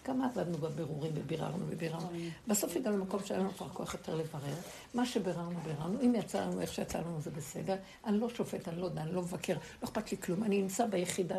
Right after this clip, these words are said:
של מוגבלות, ואיך שזה ככה, הכל בסדר. במקום הזה אנחנו אומרים מילה, וזה מצטרף איתנו.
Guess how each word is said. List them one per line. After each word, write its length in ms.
של 140
מוגבלות, 480
ואיך 180
שזה 220
ככה, 260
הכל 200
בסדר. 320
במקום 420
הזה 220
אנחנו 320
אומרים 300
מילה, 300
וזה 200
מצטרף 500
איתנו. 320